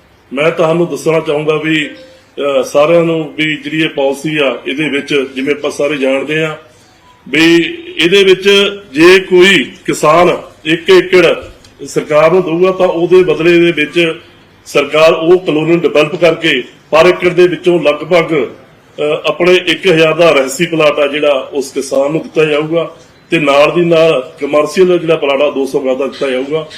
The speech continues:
ਜੇ ਆਪਾਂ ਗੱਲ ਕਰੀਏ ਉਸ ਜਿਹੜੀ ਸਾਡੇ ਆਮ ਕੀਮਤ ਆ ਉਹ ਪੱਚੀ ਕੁ ਲੱਖ ਰੁਪਈਆ ਜਿਹੜੀ ਸਰਕਾਰੀ ਕੀਮਤ ਆ, ਜੇ ਆਪਾਂ ਕਮਰਸ਼ੀਅਲ ਰੇਟ ਦੀ ਗੱਲ ਕਰੀਏ ਤਾਂ ਲਗਭਗ ਇੱਕ ਕਰੋੜ, ਸਵਾ ਕਰੋੜ ਰੁਪਏ ਰੇਟ ਆ।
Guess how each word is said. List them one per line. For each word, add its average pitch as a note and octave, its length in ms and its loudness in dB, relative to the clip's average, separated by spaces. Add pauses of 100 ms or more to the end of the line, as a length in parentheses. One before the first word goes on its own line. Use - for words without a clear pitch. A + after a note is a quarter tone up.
(560)
ਜੇ C#3+ 80 0
ਆਪਾਂ G#3 200 4
ਗੱਲ F3 220 4
ਕਰੀਏ G3+ 460 0 (160)
ਉਸ F3+ 180 0 (140)
ਜਿਹੜੀ E3+ 160 -2
ਸਾਡੇ F3 360 2
ਆਮ F#3 240 2
ਕੀਮਤ D#3+ 340 -4
ਆ D3+ 360 -2
ਉਹ D#3 360 -6
ਪੱਚੀ E3 280 -6
ਕੁ E3+ 120 0
ਲੱਖ D#3 200 -4
ਰੁਪਈਆ D3+ 580 -4
ਜਿਹੜੀ D3 120 -6
ਸਰਕਾਰੀ C3 400 -4
ਕੀਮਤ D3 320 -8
ਆ, D#3 80 0
ਜੇ D3 140 -6
ਆਪਾਂ D#3+ 240 -2
ਕਮਰਸ਼ੀਅਲ C3+ 720 -4
ਰੇਟ C3+ 240 -4
ਦੀ C#3 260 -10
ਗੱਲ B2+ 140 -4
ਕਰੀਏ C3 360 -8 (520)
ਤਾਂ D3 140 2
ਲਗਭਗ C3+ 640 -2 (400)
ਇੱਕ D3 160 -6
ਕਰੋੜ, D3 260 -4
ਸਵਾ C#3 260 -2
ਕਰੋੜ C3+ 180 -4
ਰੁਪਏ C3+ 200 -4
ਰੇਟ B2 220 -2
ਆ। C#3+ 200 -8